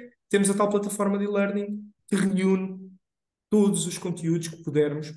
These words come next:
sobre, eh, todo o tipo de formação, desde comportamental,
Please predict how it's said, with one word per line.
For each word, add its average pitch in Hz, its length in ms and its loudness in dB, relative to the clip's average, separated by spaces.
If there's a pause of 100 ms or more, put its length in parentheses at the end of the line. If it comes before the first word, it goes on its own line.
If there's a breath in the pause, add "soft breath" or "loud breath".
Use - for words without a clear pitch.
(120)
sobre, 156 580 2 (280)
eh, 127 600 -2 (500)
todo 160 180 2
o 156 40 0
tipo 135 140 -4
de - 60 -10
formação, 113 400 -6 (140)
desde 127 180 -6
comportamental, 185 1000 0